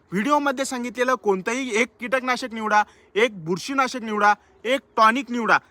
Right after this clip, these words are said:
आता राहिला प्रश्न विद्राव्य खताचा. विद्राव्य खतामध्ये आपण ट्रिपल एकोणावीस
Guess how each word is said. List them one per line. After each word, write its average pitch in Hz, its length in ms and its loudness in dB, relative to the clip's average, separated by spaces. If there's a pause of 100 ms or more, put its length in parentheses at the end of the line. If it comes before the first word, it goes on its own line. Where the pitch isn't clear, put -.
(100)
आता 226 320 2
राहिला 196 280 4
प्रश्न 214 360 -10
विद्राव्य 165 560 0
खताचा. 196 360 -4 (1200)
विद्राव्य 269 440 2
खतामध्ये 277 440 0
आपण 226 400 2 (480)
ट्रिपल 269 340 2
एकोणावीस 214 580 -2